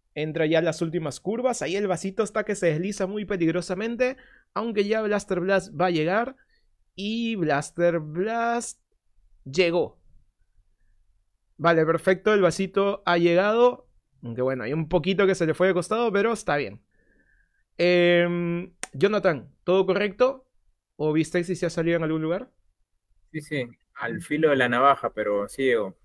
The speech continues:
Speaker 2: No, no, no se salió.
Speaker 1: Ok, perfecto.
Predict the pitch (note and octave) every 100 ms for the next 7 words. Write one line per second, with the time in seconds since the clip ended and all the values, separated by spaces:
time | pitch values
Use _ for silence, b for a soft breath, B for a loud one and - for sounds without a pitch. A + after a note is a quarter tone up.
0 | _ A#2+ A#2+ A#2+ B2 A#2+ A#2 - G#2+ -
1 | _ _ _ D#3 C#3 A#2 B2+ C3+ C3+ C#3+
2 | - A#2